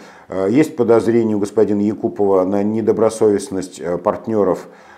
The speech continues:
в Прибалтике и Скандинавии. В общем, сложности так и окружают господина Якупова, да и восточные партнёры, как я уже сказал, э, норовят на бабки швырнуть, э, славный чешминский маслозавод.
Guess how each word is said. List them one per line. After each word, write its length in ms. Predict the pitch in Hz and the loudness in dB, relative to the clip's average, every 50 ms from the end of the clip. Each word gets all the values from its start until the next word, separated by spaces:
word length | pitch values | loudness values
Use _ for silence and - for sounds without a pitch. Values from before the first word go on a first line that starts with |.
| - - | -14 -8
в 200 | 92 98 98 - | -6 -6 -6 -4
Прибалтике 840 | - - 120 107 104 117 110 107 98 - 98 87 - - 101 98 101 | 0 0 2 4 4 4 4 4 2 0 -4 -8 -4 -2 -2 -2 -2
и 60 | 107 | -4
Скандинавии. 720 | 95 - - 107 104 98 113 127 156 175 180 175 151 123 | -6 -6 -4 -4 -2 -2 0 2 2 4 4 4 4 4
В 100 | 110 107 | 4 4
общем, 260 | 139 143 - - 123 | 2 2 0 -2 -2
сложности 540 | - - 120 127 131 127 117 117 - - 113 | -2 0 2 4 4 4 2 -2 -2 -4 -2
так 240 | - 110 110 - - | 2 2 2 4 4
и 20 | |
окружают 640 | 113 110 107 - 110 120 110 104 113 101 92 87 80 | 4 4 4 2 2 2 4 4 4 4 4 4 2
господина 460 | 87 90 - - 104 98 98 104 101 | -2 -6 -2 0 0 0 0 0 -2
Якупова, 480 | 107 117 127 127 - 208 - 175 139 117 | 0 -2 0 0 0 0 2 2 2 2
да 140 | 98 95 131 | 2 2 4
и 200 | 160 156 139 123 | 4 4 4 2
восточные 600 | 95 104 110 104 - - 123 104 - - 104 95 | 2 2 0 0 0 0 0 0 -2 -4 -6 -4
партнёры, 440 | 80 98 98 95 - 123 143 147 143 | -2 -2 -4 -4 -2 -2 0 0 0
как 220 | 139 110 95 - | 0 -4 -6 -4
я 100 | 101 98 | -2 -2
уже 140 | 95 92 87 | 0 -2 -2
сказал, 500 | 85 - - 98 90 101 120 135 135 - - - - - - - - | -4 -4 -4 -2 0 0 0 0 -2 -4 -10 -18 -20 -20 -20 -16 -10
э, 120 | - 95 98 | -6 -4 -2
норовят 480 | 98 107 110 104 104 101 117 120 117 | 0 2 2 4 4 4 4 2 2
на 120 | 113 104 92 | 0 -2 0
бабки 320 | 80 - - - - - | 0 0 0 0 -2 -10
швырнуть, 540 | - - 92 90 90 87 95 107 110 104 - - - | -10 -6 -4 -4 -2 -2 -2 -4 -4 -6 -10 -18 -18
э, 580 | - 92 92 92 90 90 90 92 85 82 85 78 | -16 -14 -10 -10 -8 -6 -6 -6 -6 -8 -10 -10
славный 440 | - - 107 110 110 104 110 107 92 | -8 -2 0 0 0 0 0 -4 -6
чешминский 600 | - 95 92 - - 104 107 101 101 - 107 101 | -6 -8 -10 -8 -6 -6 -6 -6 -6 -8 -8 -6
маслозавод. 760 | 92 82 92 95 - - 101 92 101 101 92 80 69 - - | -6 -6 -6 -6 -4 -2 -2 0 0 0 0 0 -4 -6 -12